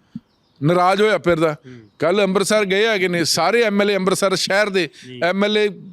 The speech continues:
Speaker 1: ਸੀ ਐਮ ਸਾਹਿਬ ਦੀ ਨਾਲ ਓਪਨ ਗੱਡੀ ਦੇ ਵਿੱਚ।
Speaker 2: ਹੂੰ।
Speaker 1: ਕੁੰਵਰ ਵਿਜੇ ਪ੍ਰਤਾਪ ਨਹੀਂ ਹੈਗਾ, ਇਹ ਇੱਕ ਵੱਖਰਾ ਇਸ਼ੂ ਚੱਲ ਰਿਹਾ ਹੈਗਾ।
Speaker 2: ਇੱਕ ਇਹ ਜਿਹੜੀ ਤੁਸੀਂ ਗੱਲ ਕੀਤੀ, ਇਹਦੇ ਨਾਲ ਹੋਰ ਗੱਲ ਹੈ, ਇੰਡੀਅਨ ਐਕਸਪ੍ਰੈਸ ਦੇ ਖਬਰ ਦੇ ਵਿੱਚ ਵੀ ਛਾਪਿਆ ਗਿਆ ਕਿ ਉਹਨਾਂ ਨੇ ਤੇ ਇੱਕ ਮੈਸੇਜ ਵੀ ਸਰਕੂਲੇਟ ਕਰਤਾ ਸੀ ਆਪਣਾ, ਜਿਹੜਾ ਉਹਨਾਂ ਦਾ ਅਫੀਸ਼ੀਅਲ ਹੈ,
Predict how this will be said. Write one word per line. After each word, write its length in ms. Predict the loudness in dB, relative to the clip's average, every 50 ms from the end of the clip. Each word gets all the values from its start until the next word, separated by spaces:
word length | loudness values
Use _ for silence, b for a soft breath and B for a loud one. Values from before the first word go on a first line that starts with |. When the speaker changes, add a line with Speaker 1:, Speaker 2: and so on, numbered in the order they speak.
| -16 -12
Speaker 1:
ਸੀ 200 | -8 -4 -2 -2
ਐਮ 100 | -2 -2
ਸਾਹਿਬ 300 | -2 -2 -2 -2 -2 -2
ਦੀ 180 | -2 -4 -4 -4 -8 -6
ਨਾਲ 360 | -4 -2 0 0 0 -2 -2 -6 -8 _ -2
ਓਪਨ 260 | -2 -2 -2 -2 -2
ਗੱਡੀ 240 | -2 -2 -2 0 0
ਦੇ 100 | 0 0
ਵਿੱਚ। 220 | 0 0 -2 -2 -4
Speaker 2:
ਹੂੰ। 380 | -6 -6 -10 -20 -20 -10 -4
Speaker 1:
ਕੁੰਵਰ 260 | 0 2 2 2 2
ਵਿਜੇ 180 | 2 0 0 0
ਪ੍ਰਤਾਪ 440 | -2 -2 -2 0 0 0 0 0 0
ਨਹੀਂ 120 | 0 0
ਹੈਗਾ, 140 | 0 0 0
ਇਹ 160 | 0 2 0
ਇੱਕ 120 | 0 0 -2
ਵੱਖਰਾ 300 | -2 -2 0 0 0 0
ਇਸ਼ੂ 180 | 0 0 -2
ਚੱਲ 220 | -2 0 0 0 0
ਰਿਹਾ 120 | 0 0
ਹੈਗਾ। 220 | 0 -2 -4 -4
Speaker 2:
ਇੱਕ 180 | -8 -16 -16 -14
ਇਹ 160 | -12 -12 -10
ਜਿਹੜੀ 160 | -8 -8 -6
ਤੁਸੀਂ 240 | -4 -2 -2 0 0
ਗੱਲ 240 | 0 0 0 0 -2
ਕੀਤੀ, 340 | -2 0 -2 0 0 0 0
ਇਹਦੇ 160 | 2 2 2
ਨਾਲ 140 | 2 0 0
ਹੋਰ 240 | 2 0 0 0 0
ਗੱਲ 300 | 0 0 0 0 0 0
ਹੈ, 120 | 0 0
ਇੰਡੀਅਨ 300 | 0 0 0 0 -2 -2
ਐਕਸਪ੍ਰੈਸ 400 | -4 -4 -4 -2 -2 -2 -2 -2 -2
ਦੇ 80 | -4
ਖਬਰ 280 | -2 -2 -2 -2 0 0
ਦੇ 120 | 0 0
ਵਿੱਚ 180 | 0 -2 -2 -2
ਵੀ 80 | -2 0
ਛਾਪਿਆ 420 | 0 -2 -4 -2 -2 0 0 0
ਗਿਆ 180 | 2 0 0 0
ਕਿ 120 | 2 0
ਉਹਨਾਂ 180 | 0 2 2 0
ਨੇ 80 | 0
ਤੇ 120 | -2 -2 -4
ਇੱਕ 100 | -2 -2
ਮੈਸੇਜ 400 | -2 -2 -2 -2 -2 -2 0 0
ਵੀ 100 | 0 2
ਸਰਕੂਲੇਟ 500 | 0 0 -2 -2 0 0 0 0 -2 -2
ਕਰਤਾ 380 | -2 -2 -2 -2 -2 -2 -2
ਸੀ 120 | -2 -2 -2
ਆਪਣਾ, 320 | -2 -2 -2 -2 -2 0
ਜਿਹੜਾ 120 | 0 0
ਉਹਨਾਂ 160 | 0 0 -2 -2
ਦਾ 80 | -2
ਅਫੀਸ਼ੀਅਲ 480 | -2 -2 -2 -2 0 0 0 0 0 0
ਹੈ, 80 | -2